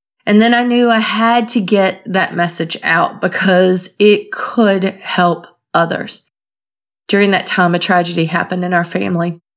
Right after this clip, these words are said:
I'd been going through this process of taking these thoughts captive,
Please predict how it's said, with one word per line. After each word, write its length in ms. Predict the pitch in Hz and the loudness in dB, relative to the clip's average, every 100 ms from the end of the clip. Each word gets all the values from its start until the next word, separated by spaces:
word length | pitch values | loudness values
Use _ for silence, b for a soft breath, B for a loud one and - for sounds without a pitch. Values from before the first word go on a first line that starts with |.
| _ _ - | _ _ -2
I'd 120 | 202 | 0
been 100 | 202 | 2
going 300 | 196 196 202 | 2 2 2
through 140 | 208 190 | 0 -2
this 180 | 175 - | -2 -4
process 560 | - 180 170 180 - | -2 0 0 -2 -2
of 160 | - - | -6 -4
taking 320 | 196 185 175 | -4 -2 -2
these 200 | 160 - | -2 -2
thoughts 300 | 175 156 - | -2 -2 -6
captive, 960 | - 233 226 - 170 175 190 - - | -4 -2 -2 -2 0 0 -2 -10 -10